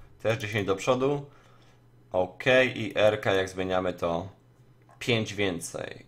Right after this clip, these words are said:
I tutaj tak w miarę standardowo pół na pół. Okej, Jean,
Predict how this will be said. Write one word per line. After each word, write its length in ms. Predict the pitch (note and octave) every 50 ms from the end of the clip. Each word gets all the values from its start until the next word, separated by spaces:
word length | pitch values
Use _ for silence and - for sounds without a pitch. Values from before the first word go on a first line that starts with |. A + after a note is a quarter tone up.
| _ -
I 100 | - A#2
tutaj 240 | - - - F2+ F2+
tak 200 | - F2 - -
w 60 | -
miarę 340 | F2 F2 F2 F2 E2 E2+ G2 G2+ - - - _ _
standardowo 680 | - - - F#2+ F2+ F2+ F#2 F2+ E2+ G#2 G#2 F#2+ F#2
pół 200 | F2 - G#2+ G2+
na 140 | G2 F#2+ E2+
pół. 420 | E2+ - A2 A2 B2+ C#3 D3 - - - _ _ _ _ _ _ _ _ - - -
Okej, 720 | - - - - - A#2+ A2+ A#2+ A#2+ A#2+ A#2 A2 F#2+ - -
Jean, 440 | G#2 G#2 G#2 G#2 G#2 G#2 G2+ G#2+